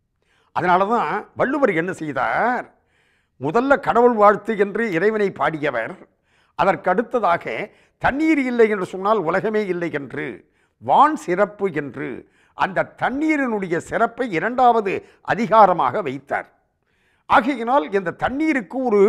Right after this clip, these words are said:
புனிதம் உண்டு, அதை நாம் போற்ற வேண்டும் என்று ஒரு நியதியை ஏற்படுத்துகின்ற வகையிலும்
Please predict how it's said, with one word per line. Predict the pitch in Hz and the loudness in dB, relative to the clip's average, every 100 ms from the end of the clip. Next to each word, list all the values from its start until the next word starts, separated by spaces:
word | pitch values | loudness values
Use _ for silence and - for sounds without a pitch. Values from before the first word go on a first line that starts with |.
| 214 | 2
புனிதம் | 185 233 233 208 | -4 -2 -2 -2
உண்டு, | 175 147 156 101 _ _ _ _ - | -6 -6 -10 -12 _ _ _ _ -4
அதை | 208 254 | 2 2
நாம் | 190 214 233 | 2 0 -2
போற்ற | - 202 214 214 | -2 -2 2 2
வேண்டும் | 165 151 147 156 101 _ _ _ _ | 2 -2 -6 -8 -16 _ _ _ _
என்று | 120 208 262 311 247 | 0 2 2 0 0
ஒரு | 185 | 0
நியதியை | 160 208 302 285 254 208 | 2 0 0 0 -2 0
ஏற்படுத்துகின்ற | 175 196 196 190 185 160 160 120 | 0 -2 -4 -6 -4 -4 -4 -4
வகையிலும் | 123 139 151 160 254 | -4 -4 -2 -2 -2